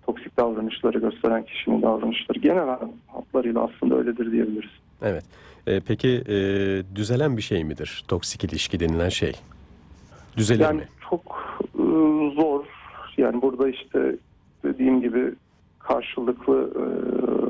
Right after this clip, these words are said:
Speaker 1: bunlar ifade edildikten sonra, e, açıkça bir şekilde zaten bunlar yapılamadığı için aslında bir süre sonra toksik ilişkiye geçilebiliyor ama
Speaker 2: Hı hı.
Speaker 1: bazen de tabii ki dediğim üzere, e, toksik davranışlar olan kişi farkında da olmayabiliyor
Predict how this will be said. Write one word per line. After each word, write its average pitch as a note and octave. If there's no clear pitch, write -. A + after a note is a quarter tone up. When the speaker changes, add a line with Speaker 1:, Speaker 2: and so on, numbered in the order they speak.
Speaker 1:
bunlar B2
ifade B2+
edildikten B2+
sonra, A#2
e, -
açıkça -
bir -
şekilde A#2
zaten C#3
bunlar C#3
yapılamadığı C3
için A#2
aslında A2+
bir A#2
süre A2
sonra A2
toksik -
ilişkiye A2+
geçilebiliyor -
ama D3
Speaker 2:
Hı F#2+
hı. E2+
Speaker 1:
bazen C#3
de D#3+
tabii B2+
ki -
dediğim B2+
üzere, B2+
e, B2+
toksik -
davranışlar B2
olan B2
kişi -
farkında C#3
da C#3
olmayabiliyor B2+